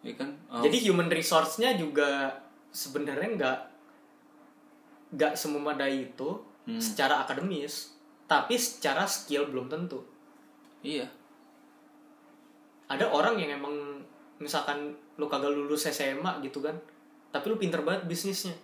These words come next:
Speaker 2: Apa, apa kantor mau nerima yang kayak gitu? Enggak. Karena dianggapnya ya lu kagak lulus S M A, udah gitu doang.
Speaker 1: Iya.
Speaker 2: Skill lu tuh nggak dilihat gitu. Karena perusahaan tuh ngerasa kalau skill itu bisa diajarin seiring lu kerja.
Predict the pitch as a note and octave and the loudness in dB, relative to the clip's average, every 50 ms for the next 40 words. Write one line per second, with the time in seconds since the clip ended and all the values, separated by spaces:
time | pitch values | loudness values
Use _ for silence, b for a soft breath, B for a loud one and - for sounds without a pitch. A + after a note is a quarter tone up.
0 | - - - - - - - - - - - - D3 D3 D#3 D3+ D3+ D3+ D3 - | -18 -20 -20 -20 -20 -20 -20 -20 -20 -14 -6 -4 0 4 6 6 6 6 4 0
1 | - D#3+ D#3+ D#3+ D#3+ D#3+ D#3 D#3 D3+ D#3 D3+ D3+ D3 D3+ D#3 D#3 D3+ D#3 D3+ D#3 | 0 0 2 2 2 4 2 2 2 0 0 2 2 2 2 2 0 0 0 0
2 | D3+ D3+ D3 D3+ D3 D#3 D3 C#3 C3 C3 - D3 E3 A#3+ C#4 G3 B2+ G#2+ - - | 0 -2 -2 -2 0 -2 -2 -2 -4 -4 -4 -4 -4 -4 -4 -6 -6 -8 -10 -12
3 | - - - - - - - - - - - - - - - - - - - - | -18 -20 -20 -20 -20 -20 -20 -20 -20 -20 -20 -20 -20 -20 -20 -20 -20 -20 -20 -20
4 | - _ _ - - F#3 C4 C4 G#3 G3 F#3 F3+ F3+ G3 - C#4+ B3+ E3+ E3+ A3 | -20 _ _ 2 4 4 4 6 6 6 6 6 4 4 4 4 6 6 4 4
5 | B3+ - D#3+ C#3 C#3+ C#3 C#3 C#3+ C#3+ D3 - D3+ C#3+ - A3 B3 G#3+ - - C4+ | 4 2 2 4 2 0 0 -2 -4 -4 -4 -4 -4 -4 -4 -4 -4 -2 -2 -2
6 | B3 C4 A3+ F3 E3+ - - F#3 B3 B3+ A#3+ - - - - - - - - - | 0 0 0 -2 -2 0 2 2 4 2 2 -2 -8 -14 -20 -20 -20 -20 -20 -20
7 | - - - - - - - - - A2 A2 G#2 G#2 G#2 - - - - F#3 F#3+ | -20 -20 -20 -20 -20 -20 -20 -14 -8 -4 -4 -2 -2 -2 -2 -2 2 6 8 10
8 | F3+ F3+ G3 B3+ D4+ D#4+ D#4 G4 F4+ F#3+ D#3 C#3+ D3 D3 G3+ A3+ E3+ C#3+ D3 - | 10 10 8 6 4 4 2 2 4 4 4 4 4 0 0 0 0 -2 -2 -4
9 | - - A2+ G#2+ G#2 - - - - - - D#3+ F#3 B3 - - - - - - | -8 -12 -14 -16 -16 -18 -20 -20 -6 0 2 4 4 4 2 2 -2 -8 -14 -20
10 | - - - - - - - - F3+ E3+ E3+ F#3 F#3+ A3+ C4+ C4 C#4 A#3+ G#3 F#3 | -20 -20 -20 -20 -20 -14 -4 -2 0 2 6 6 6 4 4 0 0 2 2 2
11 | E3+ - - A3+ - E3+ F3+ F#3+ G#3 - - - - - - F#3+ F#3 F#3 F#3 F#3+ | 2 2 2 2 4 4 4 4 2 0 0 -2 -4 -2 2 4 4 6 4 2
12 | - A3+ G#3+ G3 F#3+ E3+ D3+ D#3+ D#3 D3 D3+ C#3+ D3 F#3+ G#3+ G#3+ G#3+ G3+ - - | 2 0 0 0 2 4 4 4 6 6 4 4 4 2 2 0 0 0 4 6
13 | D#3 D3+ D3+ E3 F3+ F#3 F#3+ F#3 - D#3 C#3 C3+ C3 A2 | 8 8 8 6 4 2 0 -2 -2 -4 -4 -4 -4 -6